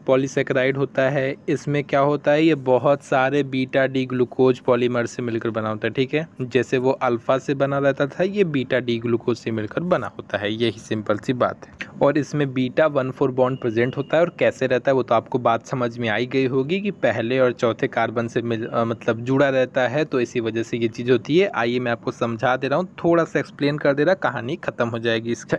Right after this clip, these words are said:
एक चीज़ आपको खटकनी चाहिए जो कि खटकेगी भी आपको कि ये बीटा डी ग्लूकोज क्या है। अब तक तो अल्फा था, बीटा पे आ गया। देखिए अल्फा और बीटा डी ग्लूकोज में कुछ अंतर नहीं होता है। ये जो आपका पहले कार्बन से जुड़ा एच और ओएच है ना, बस इनकी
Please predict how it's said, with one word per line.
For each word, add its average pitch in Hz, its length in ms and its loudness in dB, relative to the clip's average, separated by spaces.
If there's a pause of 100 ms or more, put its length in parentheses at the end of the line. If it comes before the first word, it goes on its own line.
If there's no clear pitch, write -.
(120)
एक 165 220 4
चीज़ 175 220 2
आपको 160 240 2
खटकनी 160 540 -2
चाहिए 131 520 0
जो 147 180 4
कि 165 140 -4
खटकेगी 160 640 0
भी 139 140 2
आपको 127 340 2
कि 202 140 -6
ये 233 100 0 (100)
बीटा 156 380 2
डी 190 180 -2
ग्लूकोज 190 380 4
क्या 175 180 4
है। 180 140 2
अब 147 260 0
तक 151 180 2
तो 160 80 6
अल्फा 135 420 2
था, 147 220 0
बीटा 127 400 0
पे 131 120 -2
आ 127 100 2
गया। 127 160 -2
देखिए 143 280 -2 (120)
अल्फा 135 360 2
और 175 160 4
बीटा 139 380 0
डी 175 180 2
ग्लूकोज 160 460 0
में 190 140 0
कुछ 190 240 0
अंतर 143 320 2
नहीं 160 160 0
होता 120 240 -2
है। 117 80 4
ये 131 140 0
जो 156 140 4
आपका 156 200 0 (140)
पहले 131 340 0
कार्बन 143 520 -2
से 180 260 6
जुड़ा 139 340 2 (100)
एच 160 340 2
और 156 280 4
ओएच 151 400 6
है 131 60 0
ना, 147 180 -2 (380)
बस 175 340 2
इनकी 175 400 0